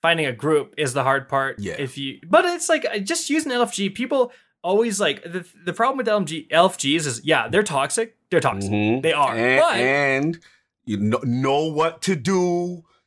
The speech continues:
Speaker 2: Don't
Speaker 1: But
Speaker 2: mess. Come on, that's intimidating to a new guy. Come on, Cat.
Speaker 1: But
Speaker 2: Come on.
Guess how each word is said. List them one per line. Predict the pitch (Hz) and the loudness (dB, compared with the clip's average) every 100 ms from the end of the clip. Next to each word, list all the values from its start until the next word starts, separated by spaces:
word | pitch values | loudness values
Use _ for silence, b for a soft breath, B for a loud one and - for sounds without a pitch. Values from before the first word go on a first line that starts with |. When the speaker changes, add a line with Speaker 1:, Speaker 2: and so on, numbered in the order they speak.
| _ | _
Speaker 2:
Don't | 139 156 175 | -2 2 4
Speaker 1:
But | 233 | 4
Speaker 2:
mess. | 165 170 - | 2 0 0
Come | 175 208 | 0 0
on, | 156 | 0
that's | 160 247 | 0 0
intimidating | 254 - 320 320 285 285 269 | -4 -2 0 2 0 0 -2
to | 262 | 0
a | 247 | 0
new | 247 269 | -2 -2
guy. | 262 208 208 | 0 0 0
Come | - 233 294 | -2 -4 0
on, | 302 302 | 2 2
Cat. | 247 - - - | 2 2 2 0
Speaker 1:
But | - | -4
Speaker 2:
Come | 226 | 0
on. | 202 143 | 2 2